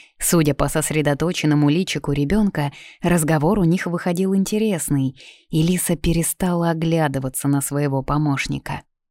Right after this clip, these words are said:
Колин ехал где-то в хвосте и, в отличие от остальных, страдал от отсутствия собеседника. Лес вокруг путников жил своей жизнью.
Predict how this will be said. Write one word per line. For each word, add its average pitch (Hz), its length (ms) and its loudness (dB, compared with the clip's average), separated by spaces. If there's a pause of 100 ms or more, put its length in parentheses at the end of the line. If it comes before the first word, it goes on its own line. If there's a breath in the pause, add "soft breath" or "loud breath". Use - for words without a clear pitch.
(880)
Колин 233 340 6
ехал 151 400 2
где-то 147 340 -2
в - 40 -14
хвосте 139 580 -4 (320 loud breath)
и, 170 80 2
в 165 60 6
отличие 202 460 0
от 170 120 -2
остальных, 165 600 0
страдал 143 680 -2
от 151 220 -4
отсутствия 143 680 -4
собеседника. - 1000 -6 (1700)
Лес 165 380 4
вокруг 147 480 -2
путников 147 540 0
жил 156 260 0
своей 151 440 -4
жизнью. 135 560 -4